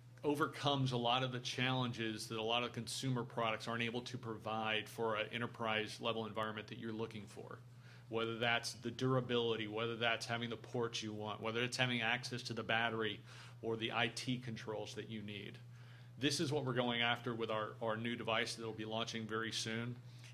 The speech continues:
It's designed specifically for those environments that we target, not the consumers, not the, uh, retail environment. It's for those enterprises and government clients that need something more reliable,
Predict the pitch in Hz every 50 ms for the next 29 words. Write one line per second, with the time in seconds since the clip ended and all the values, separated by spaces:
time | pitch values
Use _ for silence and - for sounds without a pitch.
0 | - - 127 - - 120 120 113 127 123 123 117 - - - 120 120 - - 147
1 | 151 147 156 139 - 151 156 156 151 147 143 - - 135 131 135 139 135 139 147
2 | 135 139 147 151 147 143 143 139 147 - 139 127 131 147 156 156 127 92 98 -
3 | - - 104 110 113 117 - 143 127 - 123 120 - - 135 135 127 127 127 127
4 | 123 120 - 113 107 113 123 127 127 127 - - - 123 120 117 117 117 - -
5 | - - - - - - - - - - 110 110 113 110 110 113 113 113 117 113
6 | 113 131 131 131 131 127 123 120 113 110 104 110 110 113 113 110 110 113 117 120
7 | 120 113 - - - 123 123 113 113 110 - - - 135 131 127 123 - 131 120
8 | 123 123 117 117 120 113 - 104 104 101 110 113 110 110 110 113 - - - 110
9 | 107 107 110 - 110 104 101 101 101 107 113 113 110 117 117 - - - - 117
10 | 113 - - 117 110 107 104 104 104 107 110 113 117 113 107 104 104 98 101 104
11 | 107 113 117 117 117 117 110 120 117 113 -